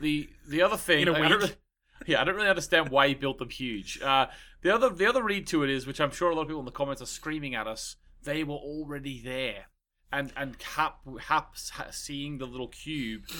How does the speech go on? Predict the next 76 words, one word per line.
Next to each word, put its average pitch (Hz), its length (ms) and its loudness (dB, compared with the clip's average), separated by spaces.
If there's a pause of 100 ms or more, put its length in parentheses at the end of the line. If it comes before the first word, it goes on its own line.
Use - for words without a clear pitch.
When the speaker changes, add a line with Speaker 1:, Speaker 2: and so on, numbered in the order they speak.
(140)
Speaker 1:
made 123 360 -4
him 123 300 -8
realize 117 580 2
that - 80 -20
that's 120 260 -4
what 113 100 -14
they 110 140 -6
were. 95 340 -6 (1080)
Speaker 2:
Yeah, 233 160 8
I 208 120 8
guess 202 180 4
I 170 60 4
could 151 160 0
buy 127 180 -2
that. 123 300 -10
I 156 80 0
could 151 180 0
buy 131 140 2
that 127 180 -2
as 135 140 -4
a, 131 160 -4
as 139 140 -2
an 147 80 2
Speaker 1:
Did 143 40 -4
he - 40 0
Speaker 2:
excuse 196 160 2
Speaker 1:
just - 160 2
Speaker 2:
for - 40 0
that. 202 60 10
Speaker 1:
find 196 200 10
the 196 60 2
remote 170 320 6
under 165 220 -2
the, 147 260 -4
under 147 160 -4
the 135 80 -8
cushion 165 300 -4
in 151 80 -4
the 180 80 2
Speaker 2:
Yeah, 165 220 10
Speaker 1:
couch? 156 40 6
Speaker 2:
I 175 60 10
Speaker 1:
Like, 185 80 10
Speaker 2:
just, 190 180 6
Speaker 1:
<laughs> 175 80 2
Speaker 2:
I 190 100 10
just 202 220 0
loved 175 300 6
it. 170 100 6
As 185 140 6
soon 254 180 4
as 214 100 4
I 196 80 6
saw 196 300 6
the 156 180 4
ornaments 147 520 0
on 143 160 -2
the, 143 180 2 (100)
you 147 120 -2
know, 131 80 0
resting 147 320 -4
on 139 80 -4
their 143 80 0
points 151 340 -2
in 147 60 -8
the 151 80 -4
garden, 151 240 4
I - 20 0
was 143 100 -2
like, 156 280 2
"Those 302 240 4
look 254 180 0
like 180 240 2
the 170 220 4
little 165 280 -2
robot 151 380 0